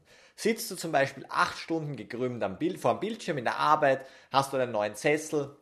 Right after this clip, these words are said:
oder hast sonstige Adaptionen in deinem Alltag durchgeführt,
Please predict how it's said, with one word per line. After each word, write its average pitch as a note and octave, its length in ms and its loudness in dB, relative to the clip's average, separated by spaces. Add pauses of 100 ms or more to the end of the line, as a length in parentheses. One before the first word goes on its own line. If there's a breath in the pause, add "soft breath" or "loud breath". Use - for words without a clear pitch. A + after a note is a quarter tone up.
oder C3+ 180 4
hast C3 220 2
sonstige D#3+ 460 0
Adaptionen C3+ 560 0
in C#3 100 -4
deinem A2+ 240 -2
Alltag E3+ 380 -2
durchgeführt, D3+ 600 -2